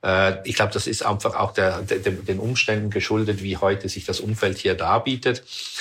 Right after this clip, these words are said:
Ob's dann die Nummer drei oder die Nummer vier ist oder die Nummer fünf, ich glaub, da sprechen wir, das ist nicht so das Thema. Aber wir sehen, dass unser Shareholder natürlich selber die Ambition hat, äh, weltweit auch unter die Top drei vorzuste-, äh, vorzustoßen. Ist letztes Jahr, äh, Nummer sechs gewesen in der Welt. Also da, da, äh,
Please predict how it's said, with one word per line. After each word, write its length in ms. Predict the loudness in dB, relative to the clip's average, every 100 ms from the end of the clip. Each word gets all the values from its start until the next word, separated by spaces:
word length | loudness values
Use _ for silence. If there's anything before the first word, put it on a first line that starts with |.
| -4 0
Ob's 180 | 2 4
dann 160 | 4
die 80 | 4
Nummer 240 | 2 2
drei 240 | 4 4 4
oder 140 | 2
die 100 | 0
Nummer 200 | 0 -2
vier 360 | -2 2 4 4
ist 160 | 4
oder 220 | 2 2 0
die 60 |
Nummer 180 | -2 -2
fünf, 340 | 0 2 2
ich 60 | 0
glaub, 180 | -2 0
da 180 | 0 0
sprechen 460 | 0 0 0 0
wir, 180 | 4 4
das 160 | 2 -2
ist 140 | -4
nicht 140 | -2
so 260 | 2 2 2 -4 -4
das 180 | -2 0
Thema. 320 | 2 4 4
Aber 240 | 4 2 2
wir 80 |
sehen, 440 | 2 2 2 0 -4 -8 -4
dass 140 | -2
unser 220 | 0 0
Shareholder 480 | 2 2 4 4 2
natürlich 260 | 0 -2 0
selber 320 | 2 2 0
die 160 | -2 -2
Ambition 520 | -2 -2 -2 0 0
hat, 160 | 0
äh, 240 | 0 -2 2
weltweit 540 | 2 2 2 2 2
auch 160 | 0 0
unter 220 | -2 -4
die 120 | -6
Top 220 | -4 -4
drei 200 | 0 0 0
vorzuste-, 640 | -2 -2 -2 2 2 2 0
äh, 240 | 0 0
vorzustoßen. 680 | 0 -4 -4 -4 0 0 0
Ist 180 | -6 -6 -8 -10 -10 0
letztes 400 | 0 2 0 2
Jahr, 380 | 4 6 4 2
äh, 240 | 2 2
Nummer 320 | 0 -2 -2 0
sechs 280 | -2 -2
gewesen 460 | 0 4 2 2 -2
in 140 | 0
der 120 | 0 2
Welt. 260 | 2 0
Also 180 | -2 0
da, 240 | 2 2
da, 280 | 2 0 0
äh, 200 | 0 -2